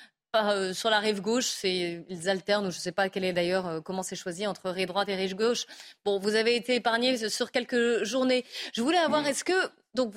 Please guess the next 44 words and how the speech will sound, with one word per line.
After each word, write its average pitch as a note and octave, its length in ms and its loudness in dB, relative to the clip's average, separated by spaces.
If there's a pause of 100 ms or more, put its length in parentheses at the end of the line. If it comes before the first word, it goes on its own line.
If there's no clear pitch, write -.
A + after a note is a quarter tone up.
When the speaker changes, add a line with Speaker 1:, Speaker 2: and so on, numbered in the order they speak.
(120)
Speaker 1:
vous G#3 120 -2
n'êtes C4+ 200 0
pas C#4+ 100 4
là C4+ 100 2
en, A3+ 240 4
en G#3+ 120 0
France, C4 300 0
je A#3+ 60 0
le A#3 60 0
disais, C#4+ 260 2
mais C4+ 140 2
vous G#3 80 -2
avez A#3 220 2
été B3 300 2
li-, A#3+ 180 0
en A3+ 140 0
lien, C4 260 2
et B3+ 80 2
vous G#3+ 100 0
nous A3+ 120 4
le A3 80 0
disiez A3+ 260 0
en A#3 60 -2
préparant A3 360 -2
l'émission, A#3+ 460 0 (440)
en A3+ 120 4
lien B3 220 4
avec A3 200 0
tous D4+ 120 -2
les B3+ 100 2
commerçants A#3 420 0
que G#3 60 -4
vous A3 100 -2
représentez, A3+ 640 0
qui - 240 -2 (520)
finalement B3 320 2
étaient A#3+ 200 2
assez G#3+ 180 0
stressés D4+ 380 0
aussi C4 260 0
par G#3+ 140 -2
la G#3 120 2
journée G#3+ 280 2
d'hier. A#3+ 480 2